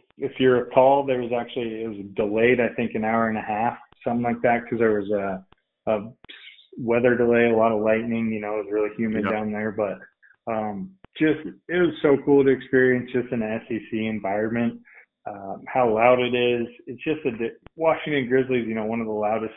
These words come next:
Speaker 1: stadiums around, but, um, that S E C noise is just different. It, it's hard to explain unless you've been there, 'cause they're both loud. It's just, it's loud in a different sense, but, um, I think you just gotta see how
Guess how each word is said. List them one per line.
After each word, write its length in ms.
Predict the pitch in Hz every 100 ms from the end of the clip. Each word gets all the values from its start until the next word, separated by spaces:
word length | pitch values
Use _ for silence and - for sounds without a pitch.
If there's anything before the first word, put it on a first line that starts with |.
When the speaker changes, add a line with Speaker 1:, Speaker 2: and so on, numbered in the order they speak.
| -
Speaker 1:
stadiums 480 | 113 117 117 120 113
around, 480 | 104 101 107 117
but, 220 | 107 101 - _ - _ - _
um, 320 | 110 104 95 127
that 240 | 131 -
S 140 | 135 -
E 100 | 131 123
C 180 | 127 123
noise 420 | 117 110 113 135
is 240 | 135 131 123
just 220 | 127 - 95 -
different. 460 | 123 127 95 90 -
It, 60 | 107 113
it's 100 | 107
hard 240 | 131 127 131
to 80 |
explain 500 | 117 - 117 113 131
unless 240 | 131 113 110 117
you've 180 | 104
been 200 | 110 107
there, 260 | 123 139 135
'cause 120 | - 113
they're 140 | 104
both 340 | - 120 120
loud. 400 | 113 98 101 123
It's 160 | 123 -
just, 160 | 117 - 110 _ _ _ _ _ _ _
it's 360 | - - 127 117
loud 380 | 123 113 113 117
in 140 | 113 101
a 40 |
different 500 | 95 107 - 101 95 - _ _ _ -
sense, 300 | 110 117 120 -
but, 260 | 107 95 - - - _ 110
um, 280 | 98 95 120
I 100 | -
think 240 | 156 147
you 120 | 139 123
just 240 | 127 -
gotta 280 | 123 113 -
see 140 | 120 110
how 200 | 113